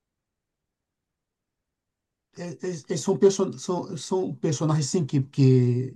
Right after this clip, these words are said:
exigem, ¿no? Que nos coloca el dedo en la llaga, que nos hace preguntas, nos hacen reflexionar. Pero, cuan-,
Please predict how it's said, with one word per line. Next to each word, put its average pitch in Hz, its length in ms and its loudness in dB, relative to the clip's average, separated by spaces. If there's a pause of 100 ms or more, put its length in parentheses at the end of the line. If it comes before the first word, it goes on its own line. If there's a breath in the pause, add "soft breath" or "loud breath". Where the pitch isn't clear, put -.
exigem, 127 720 0
¿no? 139 260 2 (400 soft breath)
Que 139 120 4
nos 131 340 8
coloca 135 680 0
el 127 100 2
dedo 135 340 0
en 127 80 2
la 120 100 -2
llaga, 127 600 -2
que 131 480 -2 (360 loud breath)
nos 127 320 2
hace 147 260 -2
preguntas, 135 680 0
nos 127 200 0
hacen 143 340 -4
reflexionar. 139 920 -2 (1400 soft breath)
Pero, 156 680 0 (2250)
cuan-, 190 400 6